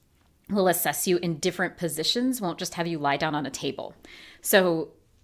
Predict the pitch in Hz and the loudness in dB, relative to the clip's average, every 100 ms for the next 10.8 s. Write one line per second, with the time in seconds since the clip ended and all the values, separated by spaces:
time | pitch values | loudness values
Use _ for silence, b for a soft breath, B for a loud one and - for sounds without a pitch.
0 | _ 208 180 180 196 220 - - - - | _ -12 -8 -2 2 2 -2 -8 -8 -10
1 | 202 190 185 175 170 160 165 165 160 160 | -8 -2 2 4 2 0 -4 -6 -6 -6
2 | 185 160 143 147 - 269 - 240 185 - | -6 -6 -6 -8 -8 -8 -4 -2 -2 -6
3 | - _ _ _ - - - 285 202 285 | -18 _ _ _ -10 -4 -2 0 2 2
4 | 269 196 185 185 185 190 185 180 - - | 0 2 2 2 -2 -2 -4 -6 -10 -6
5 | 190 175 175 B B B _ _ _ - | -4 -4 -8 B B B _ _ _ -8
6 | - 277 320 269 214 170 190 190 180 143 | -2 0 0 2 0 2 0 0 -2 -4
7 | 139 156 - - - B B B B 220 | -4 -6 -8 -10 -14 B B B B 0
8 | 220 208 208 - - 233 240 240 - 165 | 2 2 -2 -6 -2 0 2 -2 -4 -2
9 | 170 - 202 226 214 226 - - B B | -2 -2 -2 0 0 -2 -8 -14 B B
10 | B - 196 190 175 170 160 | B -6 -2 0 0 0 0